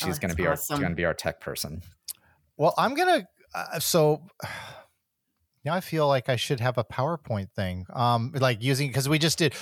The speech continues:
Speaker 3: we're doing a whole series of, uh, of, uh, social media posts, which are all, you know, PowerPoint is the layout tool for the end client, and the, and the, the layouts, the master slides, and the layering of content is just awesome. It really is. We're really leveraging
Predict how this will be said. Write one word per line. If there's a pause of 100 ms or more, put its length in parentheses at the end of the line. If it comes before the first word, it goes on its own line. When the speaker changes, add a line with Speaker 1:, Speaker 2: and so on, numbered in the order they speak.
Speaker 3:
we're
doing
a
whole
series
of,
uh, (380)
of,
uh,
social
media
posts,
which
are
all, (340)
you
know,
PowerPoint
is
the
layout
tool
for
the
end
client,
and
the,
and
the, (140)
the
layouts,
the
master
slides,
and
the
layering
of
content
is
just (120)
awesome.
It
really
is. (320)
We're
really
leveraging